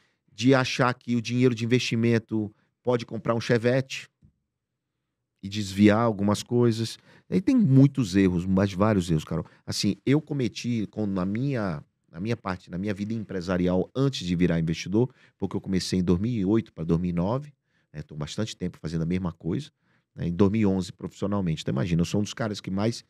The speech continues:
mais tenho longevidade nesse mercado e resultados. E não tô falando, tô jogando confete em mim, eu tô falando porque é verdade, é track record, né? Então, lá atrás eu cometi alguns erros, por exemplo, confundia faturamento com lucro.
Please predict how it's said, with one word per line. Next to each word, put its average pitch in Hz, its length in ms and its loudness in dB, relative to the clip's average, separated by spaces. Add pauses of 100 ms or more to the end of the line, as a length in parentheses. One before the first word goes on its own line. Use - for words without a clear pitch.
(300)
mais 107 180 -2
tenho 110 240 -2
longevidade 95 840 2
nesse 82 220 -2
mercado 85 540 -4
e 98 100 -4
resultados. 92 680 -8 (460)
E 95 40 -4
não 107 80 0
tô 127 80 -2
falando, 135 380 -2
tô 127 180 -2
jogando 127 280 4
confete 101 480 0
em - 20 0
mim, 82 140 2
eu 80 100 0
tô - 140 -6
falando 107 380 0
porque - 280 -8
é 247 60 0
verdade, 85 520 -6 (320)
é 87 60 -4
track - 400 -8
record, - 380 -18
né? - 180 -6 (480)
Então, 135 380 0 (960)
lá 127 140 2
atrás 147 420 0
eu 127 80 2
cometi 127 260 -4
alguns 139 240 -2
erros, 98 240 0
por - 160 -8
exemplo, 82 320 -2
confundia 90 460 -2
faturamento 87 560 -6
com - 80 -12
lucro. 90 320 -6